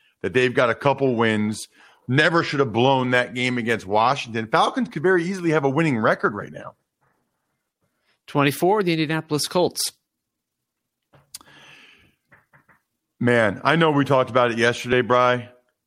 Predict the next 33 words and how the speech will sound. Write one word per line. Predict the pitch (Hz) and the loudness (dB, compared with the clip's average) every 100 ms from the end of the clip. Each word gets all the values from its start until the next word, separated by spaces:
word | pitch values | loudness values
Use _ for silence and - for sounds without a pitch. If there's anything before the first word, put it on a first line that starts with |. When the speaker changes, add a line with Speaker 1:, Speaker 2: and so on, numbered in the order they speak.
| _ _ _ | _ _ _
Speaker 1:
but | - 101 | -8 -2
that | 123 117 113 | 2 2 0
was | 107 98 85 | -4 -6 -4
a | 87 | -6
brutal | 85 82 87 87 87 87 80 | -8 -12 -10 -6 -6 -8 -8
loss. | 82 82 80 - - - _ _ _ _ _ _ | -6 -6 -8 -14 -20 -20 _ _ _ _ _ _
Brutal. | 92 92 98 110 98 85 76 _ _ - - | -20 -8 0 2 2 -2 -8 _ _ -20 -6
You | 131 | -4
think | 131 202 214 | -2 -2 0
about | 196 151 139 - | 0 2 0 0
how | 110 135 | 0 2
differently | 117 - 151 147 - 113 95 92 87 82 _ _ _ _ _ _ _ | 0 -2 -2 0 -2 -4 -4 -8 -8 -10 _ _ _ _ _ _ _
you'd | 117 123 - | -4 -4 -2
feel | 147 151 131 | 0 2 4
about | 123 117 | 2 0
the | 117 | -2
Colts | - - 139 135 - | -8 -2 -2 -2 -2
right | 104 95 - | 0 0 -2
now | 92 87 85 _ _ _ _ _ _ | -2 -2 -6 _ _ _ _ _ _
if | 131 135 | -4 -2
they | 131 113 | 0 0
won | 101 101 123 139 123 | -2 0 0 2 2
that | 104 90 | 0 0
game | 104 104 98 98 | -4 -2 -2 0
rather | 110 113 107 | 2 2 2
than | 95 92 | -2 -2
lost | 101 104 98 - | 2 2 0 -4
it. | 113 | -2
Now, | 180 | 0
ultimately, | 208 226 170 151 123 135 | 2 0 -2 -2 0 -2
it | 110 | 0
doesn't | 143 143 139 | -2 -2 -8
affect | - - - 135 120 - | -10 -12 -2 -2 -2 -8